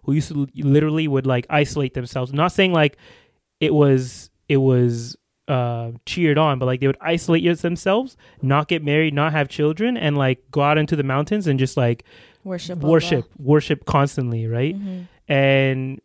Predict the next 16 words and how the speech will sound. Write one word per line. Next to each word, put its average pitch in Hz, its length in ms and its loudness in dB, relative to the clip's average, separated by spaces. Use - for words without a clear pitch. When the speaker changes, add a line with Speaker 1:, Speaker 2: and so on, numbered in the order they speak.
Speaker 1:
sure, 170 240 2
people 160 220 -4
might 143 380 0
say, 143 220 2
"Okay, 165 280 0
you 147 60 -4
know, 143 120 -2
like, 131 220 -2
w-, 143 560 -12
ha-, 151 120 -6
may 160 140 0
have 160 140 0
an 147 60 -2
opinion 160 360 0
on 196 180 2
that." 285 180 -2